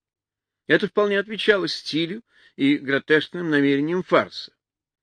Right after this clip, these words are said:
Мужчина в женской роли мог гораздо сильнее отвечать на дерзкие авансы партнера или же ограждать себя от них. Однако в один прекрасный день выяснилось, что без женщины-актрисы не обойтись.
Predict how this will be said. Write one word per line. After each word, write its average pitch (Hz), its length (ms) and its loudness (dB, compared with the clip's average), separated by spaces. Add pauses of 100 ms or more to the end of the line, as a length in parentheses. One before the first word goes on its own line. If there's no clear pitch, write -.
(100)
Мужчина 151 560 0
в 98 60 -10
женской 123 420 -2
роли 160 240 2
мог 123 240 -2
гораздо 123 380 0
сильнее 170 500 2
отвечать 135 400 -2
на 135 140 -2
дерзкие 127 600 2
авансы 135 440 0
партнера 165 580 0 (280)
или 147 200 4
же 139 160 0 (160)
ограждать 139 640 2
себя 107 320 -6
от 107 120 -12
них. 107 200 -8 (880)
Однако 202 380 2
в 180 60 4
один 175 240 0
прекрасный 147 600 -2
день 107 300 -8
выяснилось, 147 640 0
что - 220 -4
без 208 200 -4
женщины-актрисы 190 1500 0
не 175 240 -2
обойтись. 123 840 -6